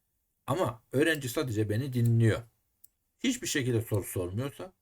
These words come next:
bunlardan katılımsız dinleme diyorum öğretmenlerim. Not alarak dinleme. Önemli ifadeleri, tarihleri vesaire not alıyorsam ve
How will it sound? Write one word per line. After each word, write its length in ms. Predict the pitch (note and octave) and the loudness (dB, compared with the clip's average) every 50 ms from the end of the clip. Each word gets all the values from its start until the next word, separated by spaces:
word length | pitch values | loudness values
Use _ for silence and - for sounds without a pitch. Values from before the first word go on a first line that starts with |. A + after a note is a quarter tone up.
| _ - | _ -12
bunlardan 440 | C3 C3+ C3+ C3 B2 A#2 C#3+ E3 - _ | -10 -6 -4 -4 -2 -2 -4 -8 -6 _
katılımsız 520 | - A#2 A2+ - A#2+ A#2 A2+ - A2 A2+ - | -4 -2 -2 0 0 0 0 0 -4 -4 -6
dinleme 360 | F#2 F2 E2 D#2 D#2 D2+ C#2+ | -8 -8 -8 -10 -12 -10 -10
diyorum 220 | - D#2+ D2 C2+ | -10 -10 -8 -8
öğretmenlerim. 600 | C#2+ E2 E2 D2+ - - D2+ D2 C#2 D2+ C#2+ - - _ _ _ _ _ _ _ _ _ _ _ _ _ C#3+ | -8 -10 -10 -12 -14 -16 -16 -14 -14 -16 -16 -18 -20 _ _ _ _ _ _ _ _ _ _ _ _ _ -2
Not 200 | F3 G#3+ G#3+ - | -2 0 0 0
alarak 420 | C3 A#2+ A2+ A2+ C3+ D3+ - - | 2 4 4 4 2 0 -2 -4
dinleme. 360 | A2+ F#2 F2+ E2 D#2 D2 D2 - - | -4 -4 -4 -8 -10 -12 -14 -8 -4
Önemli 380 | A#2 A#2+ C#3 C#3+ D3 D#3 E3 | 0 0 0 0 -2 -2 -4
ifadeleri, 720 | D#3+ C3+ A#2 - A#2+ A#2 A2+ A2 G#2+ G#2 G2+ G#2+ F#2+ - - _ | -4 -2 -2 0 0 2 2 2 0 0 0 -2 -2 -4 -8 _
tarihleri 680 | - G#2+ A2+ A#2 A2 G2+ F#2+ F#2+ F#2+ F#2+ G#2+ G#2 F2+ | -2 0 2 2 0 0 -2 -4 -4 -2 -2 -2 -2
vesaire 540 | G2 G2 G2 - A2+ A2 G2 F2 E2 D#2 E2 | -4 -6 -4 -2 -2 -2 -2 -4 -8 -8 -4
not 240 | G#2 C3+ D3+ - - - | -4 -4 -4 -6 -10 -8
alıyorsam 640 | G#2 G#2 G#2+ A#2+ D3 D3 A#2+ A#2 - - - A#2+ - - _ _ _ _ _ _ _ _ _ _ _ _ _ _ _ _ - | -4 -2 0 2 2 0 0 -2 -4 -6 -8 -8 -12 -20 _ _ _ _ _ _ _ _ _ _ _ _ _ _ _ _ 4
ve 240 | A2 G#2+ E2+ - | 4 6 4 4